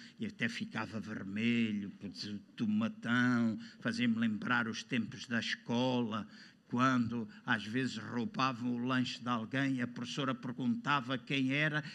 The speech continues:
eu no fundo ficava todo vermelho, e eu estava sempre a pensar, "Ela vai pensar que fui eu, ela vai pensar que fui eu."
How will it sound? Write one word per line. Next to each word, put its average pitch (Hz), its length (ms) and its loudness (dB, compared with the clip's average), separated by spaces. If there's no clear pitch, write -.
eu 147 140 4
no 135 200 2
fundo 147 560 -2
ficava 135 540 0
todo 120 340 -4
vermelho, 139 960 0
e 107 200 2
eu - 180 2
estava 117 320 -2
sempre 147 320 -2
a 151 40 0
pensar, 143 420 -2
"Ela 120 220 2
vai 127 160 -4
pensar 117 400 -6
que - 80 -18
fui 98 220 -10
eu, 117 220 -2
ela 117 140 0
vai 120 180 -4
pensar 120 440 0
que - 60 -14
fui 117 240 -4
eu." 120 240 0